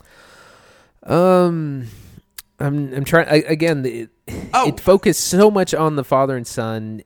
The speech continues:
Speaker 1: Noth-, not much else happened. None of the other characters seemed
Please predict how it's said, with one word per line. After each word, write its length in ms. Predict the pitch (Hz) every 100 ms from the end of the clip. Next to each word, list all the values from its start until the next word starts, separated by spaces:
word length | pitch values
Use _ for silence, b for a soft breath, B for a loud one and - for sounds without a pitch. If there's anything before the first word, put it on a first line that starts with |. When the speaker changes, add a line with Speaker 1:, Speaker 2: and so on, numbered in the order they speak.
| _
Speaker 1:
Noth-, 380 | 131 127 147 -
not 260 | 131 131 135
much 180 | 139
else 280 | 127 123 -
happened. 440 | - 107 107 110 110
None 140 | 127
of 40 | 127
the 120 | 113
other 200 | 139 131
characters 440 | 113 110 - 107
seemed 420 | - 113 107 104